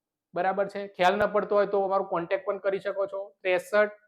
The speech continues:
પંચાવન સિત્તેર છત્રીસ બાણું, બરાબર? અલગ અલગ સેશન વાઇઝ આપણે દરેકે દરેક મુદ્દા મૂકતા આવ્યા છે, એટલે જેટલી પણ બહેનો જોઈ રહ્યા છે એ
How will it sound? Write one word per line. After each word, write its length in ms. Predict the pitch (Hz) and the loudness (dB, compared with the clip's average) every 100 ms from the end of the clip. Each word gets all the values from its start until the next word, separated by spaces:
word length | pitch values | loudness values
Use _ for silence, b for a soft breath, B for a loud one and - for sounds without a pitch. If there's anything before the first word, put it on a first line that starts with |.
| _ _ _ _ _ - | _ _ _ _ _ -2
પંચાવન 500 | 175 180 202 202 196 | -2 0 2 2 0
સિત્તેર 320 | 208 - 202 196 190 | -6 -2 0 2 0
છત્રીસ 440 | 175 175 214 247 - _ _ | -2 2 2 0 -10 _ _
બાણું, 420 | 170 165 160 139 151 _ _ - | 4 6 4 -2 -12 _ _ -6
બરાબર? 360 | 160 185 208 220 - _ _ _ _ _ _ _ _ _ _ _ _ _ _ _ _ _ 170 | -2 0 0 -4 -10 _ _ _ _ _ _ _ _ _ _ _ _ _ _ _ _ _ 2
અલગ 280 | 170 202 208 | 6 6 6
અલગ 200 | 202 202 - - - | 6 4 0 -18 -4
સેશન 340 | 180 - 196 196 | -2 2 2 4
વાઇઝ 200 | 196 190 | 2 0
આપણે 220 | 202 185 | -4 0
દરેકે 240 | 180 196 202 | 2 2 2
દરેક 180 | 190 190 185 | 0 0 -4
મુદ્દા 300 | 170 180 233 359 - _ - 165 | 0 2 2 0 -16 _ -6 -6
મૂકતા 280 | 175 214 202 | 0 4 6
આવ્યા 260 | 196 196 | 6 4
છે, 100 | 196 202 233 _ _ | 0 -6 -8 _ _
એટલે 140 | 175 165 | -10 -6
જેટલી 260 | 170 208 208 | -2 -2 0
પણ 120 | 214 | 0
બહેનો 180 | 208 214 196 | 0 0 2
જોઈ 140 | 202 | 2
રહ્યા 200 | 185 147 131 | 2 -2 -6
છે 60 | 139 _ _ _ _ _ | -20 _ _ _ _ _
એ 80 | 165 | -8